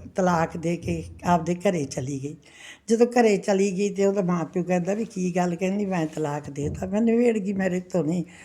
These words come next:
ਉਹਦੇ ਵਸਿਆ ਜਾਂਦਾ, ਮੈਂ ਗਰੀਬ ਆ, ਮੈਂ ਕੀ ਕਰਾਂ, ਦੂਜੀਆਂ ਪੰਜੇ ਮੌਜ ਕਰਦੀਆਂ, ਮੈਂ ਔਖੀ ਆ।" ਉਹ ਕਹਿੰਦਾ, "ਚੱਲ ਠੀਕ ਹੈ।" ਉਹਨਾਂ ਨੇ ਆਪਦੇ ਜਨ ਤੋਂ ਬਹੁਤ ਵੱਡਾ ਘਰ ਲੱਭ ਕੇ ਉਹਦਾ ਰਿਸ਼ਤਾ ਕਰਤਾ। ਉਹਨਾਂ ਦੇ ਘਰੇ ਵੱਡੀਆਂ ਗੱਡੀਆਂ ਸੀ, ਵੱਡੀ ਕੋਠੀ ਸੀ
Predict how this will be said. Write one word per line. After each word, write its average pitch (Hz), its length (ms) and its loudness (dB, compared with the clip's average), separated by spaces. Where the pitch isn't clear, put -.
ਉਹਦੇ 196 260 2
ਵਸਿਆ 180 440 0
ਜਾਂਦਾ, 165 320 2
ਮੈਂ 180 180 0
ਗਰੀਬ 170 420 0
ਆ, 185 80 4
ਮੈਂ 170 260 -2
ਕੀ 147 160 -8
ਕਰਾਂ, 143 280 -8
ਦੂਜੀਆਂ 175 380 2
ਪੰਜੇ 165 360 -2
ਮੌਜ 151 300 -2
ਕਰਦੀਆਂ, 160 480 -2
ਮੈਂ 160 240 0
ਔਖੀ 135 420 -8
ਆ।" 139 60 -10
ਉਹ 208 80 2
ਕਹਿੰਦਾ, 214 320 4
"ਚੱਲ 165 380 -2
ਠੀਕ 202 340 -2
ਹੈ।" - 280 -2
ਉਹਨਾਂ 277 260 6
ਨੇ 269 100 8
ਆਪਦੇ 208 340 4
ਜਨ 208 200 6
ਤੋਂ 196 140 4
ਬਹੁਤ 233 720 4
ਵੱਡਾ 165 360 -2
ਘਰ 165 280 -2
ਲੱਭ 165 260 0
ਕੇ - 280 -14
ਉਹਦਾ 196 260 4
ਰਿਸ਼ਤਾ 151 400 -2
ਕਰਤਾ। 143 460 -8
ਉਹਨਾਂ 180 380 -4
ਦੇ 165 100 -2
ਘਰੇ 165 240 -2
ਵੱਡੀਆਂ 165 420 -2
ਗੱਡੀਆਂ 156 420 0
ਸੀ, 196 140 0
ਵੱਡੀ 175 340 0
ਕੋਠੀ 156 460 -6
ਸੀ - 200 -8